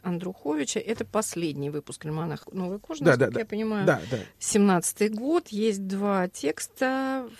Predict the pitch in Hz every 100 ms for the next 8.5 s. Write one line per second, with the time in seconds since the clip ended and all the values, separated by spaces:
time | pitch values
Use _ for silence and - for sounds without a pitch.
0 | - 160 143 170 196 165 147 156 151 139
1 | 131 127 123 127 123 - 120 117 123 127
2 | 131 147 170 151 143 135 123 113 107 -
3 | 165 - - - - 139 175 180 175 180
4 | 143 - 151 156 160 160 156 165 160 190
5 | - 156 139 - - - - 170 - -
6 | - 240 285 - 135 113 _ - - -
7 | - 170 160 - - 135 117 123 - 170
8 | 180 247 277 277